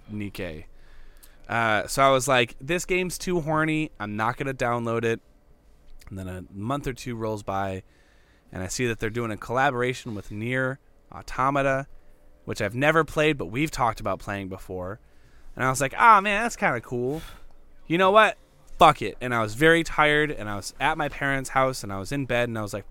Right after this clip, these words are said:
"Fuck it, we'll download this game." Just to, I, <laughs> I was in, it was a moment of weakness. And then I started playing it,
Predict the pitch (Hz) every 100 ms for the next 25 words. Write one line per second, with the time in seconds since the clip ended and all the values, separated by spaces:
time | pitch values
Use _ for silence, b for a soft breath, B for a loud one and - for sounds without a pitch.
0 | - 160 170 120 110 104 143 143 139 127
1 | 120 - 113 110 104 - b b b b
2 | b _ _ - 123 - 139 113 - 131
3 | 110 98 _ - 123 117 110 - - 151
4 | - - - - - 131 131 139 - 143
5 | 147 139 139 147 165 156 139 120 113 -
6 | 95 87 - - _ b b b b b
7 | b b b b 123 131 123 156 147 -
8 | 156 151 143 127